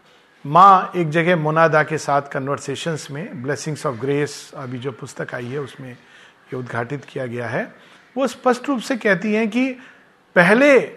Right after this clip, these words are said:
लोग ये कहते थे कि श्री अरविंद बहुत कठिनाई से उपलब्ध हैं।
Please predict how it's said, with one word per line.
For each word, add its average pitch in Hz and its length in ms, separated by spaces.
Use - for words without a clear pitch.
लोग 208 340
ये 247 140
कहते 208 360
थे 226 140
कि 220 160
श्री 214 240
अरविंद 208 600
बहुत 165 440
कठिनाई 185 560
से 175 440
उपलब्ध 156 400
हैं। 156 320